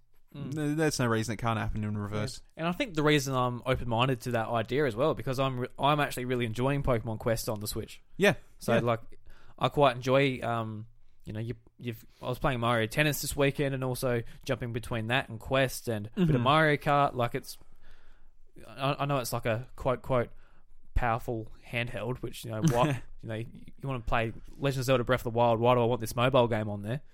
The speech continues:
Speaker 1: It's like, well, why not?
Speaker 2: They're, they're, they're
Speaker 1: Why not?
Speaker 2: time, they're time distractions, do you know
Speaker 1: Yeah.
Speaker 2: what I mean? Like, there's something, again, and you said this as well, you're just like, you jump on, you do a couple of things, you hop off, it's whatever.
Speaker 1: Yeah.
Speaker 2: You know? Um,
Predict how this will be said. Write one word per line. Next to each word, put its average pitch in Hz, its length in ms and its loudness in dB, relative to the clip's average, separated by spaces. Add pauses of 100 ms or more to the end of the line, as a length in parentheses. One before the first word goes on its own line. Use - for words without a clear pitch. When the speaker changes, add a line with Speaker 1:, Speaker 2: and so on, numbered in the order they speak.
(400)
Speaker 1:
It's - 100 -4
like, 196 140 2
well, 208 180 8
why 214 260 4
not? 311 260 -2
Speaker 2:
They're, 196 240 6
they're, 190 280 12
they're 180 200 8
Speaker 1:
Why 151 40 8
not? 147 60 10
Speaker 2:
time, 135 300 8
they're 135 100 6
time 107 320 -2
distractions, 110 600 -4
do 117 80 -4
you 113 40 -2
know 117 80 2
Speaker 1:
Yeah. 113 60 2
Speaker 2:
what 113 60 0
I - 20 -2
mean? 113 160 -2
Like, 117 180 0
there's 123 120 0
something, 143 400 0
again, 151 360 4
and 143 220 0
you 202 80 4
said 151 220 2
this - 160 0
as 123 100 -2
well, 131 220 6
you're 113 100 2
just 117 180 -2
like, 123 120 0
you 135 60 2
jump 147 240 4
on, 113 100 4
you 110 80 0
do 113 160 -2
a 101 40 -2
couple 104 260 -2
of 107 60 -4
things, 107 220 -4
you 110 80 -4
hop 107 180 -2
off, 113 200 0 (100)
it's - 180 -12 (280)
whatever. 117 360 -8 (160)
Speaker 1:
Yeah. 147 120 -2 (520)
Speaker 2:
You 110 60 -8
know? 113 160 -4 (420)
Um, 123 520 4